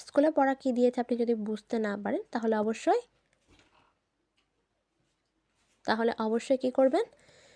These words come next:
এখানে মেসেজ দিয়ে জিজ্ঞেস করতে পারবেন। আপনাদের WhatsApp গ্রুপও থাকবে। বেতন হবে মাস হিসাব করে, এখানে একেবারে অ্যামাউন্টটা দিতে হবে না। তারপর এখানে আছে আমাদের অধ্যায়ভিত্তিক টেস্ট, অর্থাৎ এখানে অধ্যায় যেটাই কমপ্লিট করানো হবে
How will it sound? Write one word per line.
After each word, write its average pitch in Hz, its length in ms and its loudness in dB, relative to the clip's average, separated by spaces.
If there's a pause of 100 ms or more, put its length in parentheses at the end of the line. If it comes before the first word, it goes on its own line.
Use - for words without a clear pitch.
(300)
এখানে 262 340 -2 (300)
মেসেজ 233 260 0
দিয়ে 277 160 6
জিজ্ঞেস 226 240 2
করতে 202 240 -10
পারবেন। 190 340 -10 (380)
আপনাদের 214 400 -2
WhatsApp 208 460 -2
গ্রুপও 190 240 0
থাকবে। - 320 -6 (1120)
বেতন 220 260 4
হবে 302 200 2
মাস 254 240 2
হিসাব 220 240 0 (100)
করে, 170 220 -10 (160)
এখানে 220 360 0
একেবারে 220 360 0
অ্যামাউন্টটা 214 420 2
দিতে 220 220 0
হবে 180 260 -6
না। 170 120 -16 (1160)
তারপর 202 200 2
এখানে 233 260 0
আছে 233 180 0
আমাদের 226 400 0
অধ্যায়ভিত্তিক 233 720 2
টেস্ট, - 280 -2 (320)
অর্থাৎ 214 300 -4
এখানে 240 240 -2
অধ্যায় 233 360 2
যেটাই 262 340 4
কমপ্লিট 254 360 2
করানো 240 300 0
হবে 247 260 -2